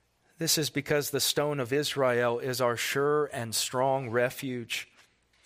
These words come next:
He guarantees our safety in any and every storm that we might face in this life.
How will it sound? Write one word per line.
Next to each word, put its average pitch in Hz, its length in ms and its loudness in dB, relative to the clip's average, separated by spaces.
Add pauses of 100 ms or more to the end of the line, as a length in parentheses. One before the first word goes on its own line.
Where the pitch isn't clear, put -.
(160)
He 165 180 -2
guarantees 156 840 0
our 139 220 0
safety 147 600 -2
in 127 360 -8
any 160 400 -4
and 131 240 -6
every 143 380 -4
storm 135 540 -2
that 113 180 -4
we 135 120 -4
might 131 280 -4
face 127 420 -2
in 117 100 -6
this 117 240 -6
life. 120 460 -4